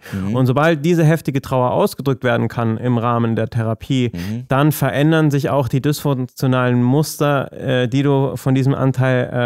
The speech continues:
Speaker 2: äh, aus bekommst.
Speaker 1: Mhm.
Speaker 2: Also es wären in dem Fall vielleicht eher Verlustängste, wenn du in einer Beziehung bist und immer Angst hast, „Boah, meine Freundin könnte plötzlich weg sein.“
Speaker 1: Mhm.
Speaker 2: Äh, vielleicht hat das mit dem, mit einem frü-, frühen Tod der, der Mutter in dem Fall zu tun, ne? Also es ist jetzt,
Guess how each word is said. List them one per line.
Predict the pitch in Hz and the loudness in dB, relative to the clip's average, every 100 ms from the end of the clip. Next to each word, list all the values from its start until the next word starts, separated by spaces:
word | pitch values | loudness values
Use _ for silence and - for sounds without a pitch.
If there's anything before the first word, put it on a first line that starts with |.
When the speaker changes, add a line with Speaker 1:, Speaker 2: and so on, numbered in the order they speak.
| 120 - | 0 0
Speaker 2:
äh, | |
aus | 123 123 | -2 -2
bekommst. | 131 151 151 127 - _ | -4 0 0 0 -6 _
Speaker 1:
Mhm. | 95 92 113 147 - _ _ _ _ | -8 -6 -6 -8 -12 _ _ _ _
Speaker 2:
Also | - 127 | -4 -2
es | 113 | 0
wären | 127 127 | 2 4
in | |
dem | 127 | 4
Fall | 117 131 123 | 2 0 0
vielleicht | 135 120 | 0 0
eher | 131 120 | 0 0
Verlustängste, | 127 143 151 123 123 - | 2 2 2 -2 -2 0
wenn | 120 | 0
du | 120 | 2
in | |
einer | 117 | 0
Beziehung | 117 120 165 147 | 0 0 2 2
bist | 143 - | 2 0
und | |
immer | 131 127 | 0 2
Angst | 131 131 | 0 0
hast, | 131 - | -2 0
„Boah, | 131 | 2
meine | 131 127 | 2 2
Freundin | 131 151 143 | 2 4 4
könnte | 131 117 | 4 0
plötzlich | 120 117 110 | 0 -2 -2
weg | 117 | -4
sein.“ | - 113 101 | -4 -4 -4
Speaker 1:
Mhm. | 101 101 92 76 - _ _ _ _ - | -6 -8 -8 -8 -12 _ _ _ _ -6
Speaker 2:
Äh, | 113 113 110 | -2 0 0
vielleicht | 107 - 123 123 135 | -2 -4 -2 0 0
hat | |
das | 127 135 | -2 0
mit | 127 | 0
dem, | 123 120 98 95 107 | 0 0 -2 -2 -2
mit | 123 | -2
einem | 110 120 | 0 -2
frü-, | - 107 117 | -2 -4 -4
frühen | 120 139 131 | -2 0 0
Tod | 131 135 - | 2 -2 -4
der, | 101 113 117 113 90 82 | -8 -4 -2 -2 -2 -4
der | 117 123 | -2 0
Mutter | 127 131 143 160 131 | 0 0 0 2 2
in | 123 | 2
dem | 117 | 0
Fall | 120 120 | 0 -2
zu | - | -4
tun, | - 113 | -6 -2
ne? | 107 120 | 0 0
Also | 120 131 | 0 2
es | |
ist | 127 | 2
jetzt, | 135 | 0